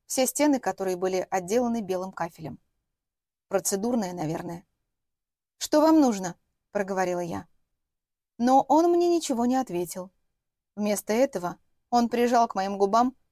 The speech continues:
марлевый тампон смоченный чем-то остро пахнущим. Я закашлялась и провалилась в темноту. Один за другим рыцари Жанны были убиты или тяжело ранены.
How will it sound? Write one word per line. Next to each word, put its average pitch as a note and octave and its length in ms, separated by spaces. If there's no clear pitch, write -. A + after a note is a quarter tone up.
марлевый G3+ 440
тампон G3 500
смоченный D#4+ 600
чем-то B3 360
остро A3+ 380
пахнущим. - 640
Я F#3 180
закашлялась A#3 800
и B3+ 80
провалилась G3+ 540
в - 80
темноту. F3 500
Один B3+ 460
за D#4+ 140
другим A#3+ 640
рыцари G3+ 440
Жанны D4 600
были G#3+ 360
убиты A3 680
или A#3+ 280
тяжело A#3 420
ранены. D#3+ 500